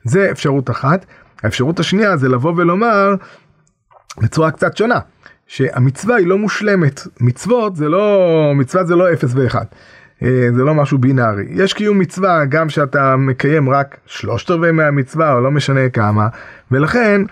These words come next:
זה משמעות הדברים. כשאתה עושה,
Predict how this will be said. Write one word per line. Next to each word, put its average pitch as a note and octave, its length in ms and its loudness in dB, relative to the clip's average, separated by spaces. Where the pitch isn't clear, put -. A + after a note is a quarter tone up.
זה D#3 240 2
משמעות F3 440 0
הדברים. D#3+ 420 0
כשאתה C#3+ 520 0
עושה, C3+ 480 -2